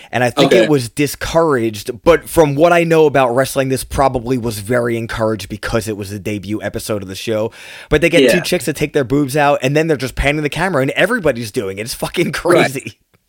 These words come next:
Speaker 2: Was the first one, like, a plant, and then it made the rest do it, or was it, like,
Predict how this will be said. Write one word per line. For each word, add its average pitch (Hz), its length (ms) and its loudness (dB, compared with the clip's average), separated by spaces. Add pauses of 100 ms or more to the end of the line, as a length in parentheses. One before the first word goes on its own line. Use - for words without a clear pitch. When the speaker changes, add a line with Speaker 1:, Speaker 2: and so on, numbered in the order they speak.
(100)
Speaker 2:
Was 165 180 0
the 151 60 2
first 175 320 2
one, 165 180 2
like, 127 160 0
a 107 80 -4
plant, 220 500 0
and 135 120 4
then 135 100 4
it 131 80 2
made 151 380 4
the 165 100 -2
rest 175 300 0
do 202 200 4
it, 277 200 2
or 135 140 4
was 127 160 4
it, 123 100 -2
like, 123 260 0